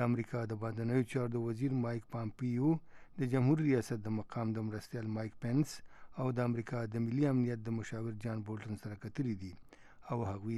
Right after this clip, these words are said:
دې ته هڅولي چې امریکا دې په دغې موافقې کې پاتې شي. له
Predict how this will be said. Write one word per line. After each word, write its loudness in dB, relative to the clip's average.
دې -2
ته -4
هڅولي 0
چې -10
امریکا -2
دې -2
په -6
دغې -2
موافقې -6
کې -8
پاتې -4
شي. -10
له 2